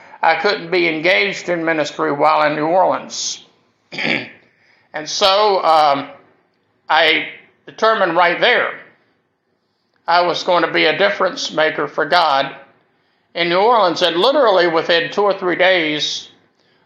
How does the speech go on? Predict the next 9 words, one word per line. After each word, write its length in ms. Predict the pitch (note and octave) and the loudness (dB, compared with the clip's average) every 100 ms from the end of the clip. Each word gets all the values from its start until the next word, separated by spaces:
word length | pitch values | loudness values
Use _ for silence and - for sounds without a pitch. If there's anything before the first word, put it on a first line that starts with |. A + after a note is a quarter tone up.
| - | -8
of 160 | D#3+ | -4
arriving 540 | E3 E3+ G3+ G#3+ A3 A3 | 0 2 2 2 0 0
in 100 | G#3+ | -2
New 120 | G3+ | 0
Orleans, 460 | F3 D#3 D#3 D3+ E3 | 2 2 2 0 -2
an 120 | E3+ | 2
opportunity 840 | E3+ - D#3+ - A#3+ G3+ F3+ F#3+ | 2 0 -4 -4 -2 -2 -2 0
opened 400 | E3 - D#3 C#3 | 0 -2 -4 0
up 340 | C3+ B2+ - | 0 0 -6